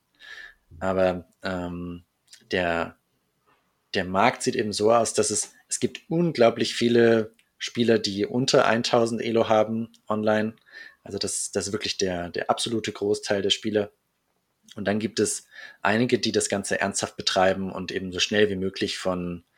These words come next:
zwölfhundert oder sechzehnhundert auf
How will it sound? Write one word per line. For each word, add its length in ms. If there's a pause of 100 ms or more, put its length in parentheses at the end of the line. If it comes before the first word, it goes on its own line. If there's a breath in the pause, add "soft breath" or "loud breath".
(380 loud breath)
zwölfhundert 840
oder 180
sechzehnhundert 920
auf 480